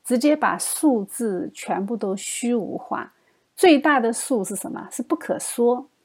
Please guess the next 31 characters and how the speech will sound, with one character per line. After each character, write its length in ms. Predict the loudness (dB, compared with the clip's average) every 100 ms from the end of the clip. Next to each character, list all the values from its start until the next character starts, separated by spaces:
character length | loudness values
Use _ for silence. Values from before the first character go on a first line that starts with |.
| _ _ _ -6
呃， 280 | -2 -2 -2
再 300 | 6 8 8
大 220 | 6 2
怎 120 | 0
么 100 | -4
说？ 280 | -6 -6 -2
再 180 | 0 2
大 140 | 2
就 100 | 2
是 120 | 0
不 120 | -2 -4
可 200 | -4 -6
说， 200 | -6 -4
不 120 | -6
可 180 | -6 -10
说。 320 | -8 -8 -8 -14 _
如 160 | 2 6
果 100 | 6
还 260 | 6 2
要 120 | 2
大 220 | 2 0 2
呢， 280 | 0 -2 -4
就 120 | -4
是 120 | -2
不 140 | -4
可 220 | -4 -4 -4
说， 360 | 2 2 2
不 140 | -2 -6
可 200 | -6 -6
说 380 | -2 0 0 -2
转。 500 | 0 0 -2 -6